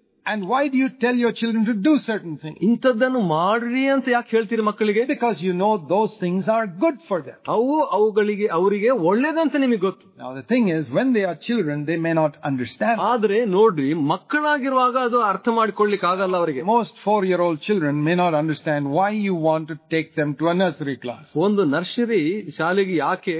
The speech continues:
Speaker 2: ಕರ್ಕೊಂಡು ಹೋಗ್ತೀರಂತ ನಾಲ್ಕು ವಯಸ್ಸು ಮಗುಗೆ ಅರ್ಥ ಆಗೋದಿಲ್ಲ.
Speaker 1: They will start crying when you leave them in that school.
Speaker 2: ಆ ಶಾಲೆಯಲ್ಲಿ ನೀವು ಬಿಟ್ಟು ಬಂದ್ರೆ ಅಳ್ತಾ ಇರ್ತಾರೆ.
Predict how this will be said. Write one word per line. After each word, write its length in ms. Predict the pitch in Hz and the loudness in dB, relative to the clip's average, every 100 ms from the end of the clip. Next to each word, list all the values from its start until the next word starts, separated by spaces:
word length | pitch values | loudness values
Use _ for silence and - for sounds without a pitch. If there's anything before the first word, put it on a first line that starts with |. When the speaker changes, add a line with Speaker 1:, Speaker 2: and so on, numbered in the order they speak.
| 170 | -4
Speaker 2:
ಕರ್ಕೊಂಡು 420 | 156 151 180 170 | -6 -4 -2 0
ಹೋಗ್ತೀರಂತ 440 | 180 - 180 175 208 156 | 0 0 -4 -2 -2 0
ನಾಲ್ಕು 360 | 160 240 262 262 | 0 0 0 0
ವಯಸ್ಸು 260 | 254 226 | 0 2
ಮಗುಗೆ 280 | 226 240 233 | 0 2 0
ಅರ್ಥ 200 | 214 - | 0 -2
ಆಗೋದಿಲ್ಲ. 440 | 226 214 208 208 190 - | -2 0 0 -2 -4 -6
Speaker 1:
They 140 | 254 | -4
will 140 | 269 233 | -4 -2
start 200 | 262 226 | -2 0
crying 320 | 233 269 240 196 | 0 0 0 -2
when 140 | 196 | 0
you 100 | 196 | 0
leave 160 | 208 190 | 0 -2
them 140 | 185 | -2
in 100 | 170 | 0
that 180 | 165 160 | 0 -2
school. 240 | - 151 123 | -4 -4 -2
Speaker 2:
ಆ 140 | 160 214 202 | 0 0 -2
ಶಾಲೆಯಲ್ಲಿ 540 | 170 196 233 233 240 | -4 0 2 2 0
ನೀವು 160 | 233 170 | 0 0
ಬಿಟ್ಟು 220 | 214 220 | -2 -2
ಬಂದ್ರೆ 280 | 240 247 247 | -2 2 2
ಅಳ್ತಾ 300 | 240 240 269 | 2 0 -2
ಇರ್ತಾರೆ. 160 | 262 | -2